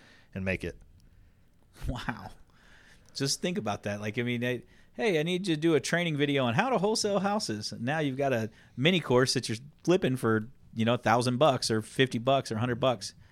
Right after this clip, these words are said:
Speaker 2: Content galore, because as you know and I know firsthand, recording a ton of content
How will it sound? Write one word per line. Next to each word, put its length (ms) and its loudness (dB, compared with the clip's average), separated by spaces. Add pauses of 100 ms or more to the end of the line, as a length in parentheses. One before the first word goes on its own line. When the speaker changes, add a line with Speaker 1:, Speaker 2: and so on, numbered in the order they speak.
(320)
Speaker 2:
Content 440 -2
galore, 240 4
because 320 2 (420)
as 260 2
you 140 4
know 260 4
and 80 4
I 140 6
know 400 4 (140)
firsthand, 720 4 (420)
recording 640 2
a 60 2
ton 320 0
of 80 2
content 540 0